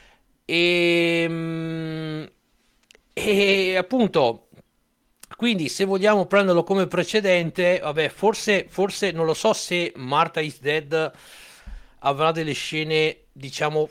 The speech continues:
confrontandole quelle, quella con Rule of Rose, più forti, nel senso che si vedranno cose peggiori, non lo so. Eh, però,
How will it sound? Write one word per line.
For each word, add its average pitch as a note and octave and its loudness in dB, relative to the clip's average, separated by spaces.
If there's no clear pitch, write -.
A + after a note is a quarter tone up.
confrontandole C#3+ -4
quelle, C#3 -4
quella C#3+ -6
con C3+ -4
Rule C#3+ -4
of - -10
Rose, D3 0
più C#3+ -12
forti, B2+ -2
nel C3 -20
senso D3 -10
che B2+ -6
si D3 -8
vedranno C#3 -4
cose C#3 -2
peggiori, C3+ -4
non A#2+ -6
lo A2+ -6
so. C3+ -2
Eh, C#3+ 4
però, D#3+ 6